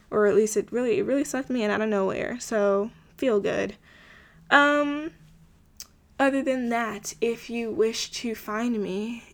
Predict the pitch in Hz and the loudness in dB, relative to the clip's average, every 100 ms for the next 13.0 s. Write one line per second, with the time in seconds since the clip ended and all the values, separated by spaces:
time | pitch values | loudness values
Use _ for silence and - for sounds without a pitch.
0 | - 208 202 202 - 208 214 214 208 254 | -12 -6 -4 -4 -6 -8 -8 -10 -10 -12
1 | - - 247 247 - 285 262 - - - | -16 -14 -10 -10 -8 -8 -6 -8 -12 -18
2 | - - - 220 214 214 220 220 214 214 | -20 -20 -6 -4 -2 -2 -4 -6 -6 -4
3 | 214 226 254 254 254 - 202 - - 220 | -4 -2 2 2 0 -4 -6 -6 -6 -4
4 | 220 214 214 - 208 208 202 208 - - | -4 -4 -6 -6 -4 -2 -2 -2 -4 -4
5 | 247 233 226 208 214 214 - - 226 214 | -2 0 -2 -4 -4 -6 -8 -8 -6 -4
6 | 220 214 214 - 214 - 214 208 208 214 | -4 -4 -4 -2 -2 -2 -2 -2 -2 -4
7 | 214 - 214 208 208 - 208 202 208 208 | -4 -4 -4 -4 -6 -6 -6 -4 -4 -4
8 | 214 220 - 262 240 220 240 - - - | -4 -6 -6 -4 -2 -4 -8 -16 -10 -6
9 | 240 240 226 214 - 220 220 214 208 208 | -4 -2 -4 -4 -6 -6 -6 -4 -4 -6
10 | - 220 214 - 247 247 262 247 220 220 | -6 -6 -6 -6 -6 -4 -6 -2 2 2
11 | 220 214 202 - 214 214 214 240 220 220 | 0 -2 -4 -2 -4 -2 -4 -6 -6 -6
12 | 214 - 208 - 254 277 320 285 349 | -6 -2 -2 -2 -6 -6 -4 -2 -4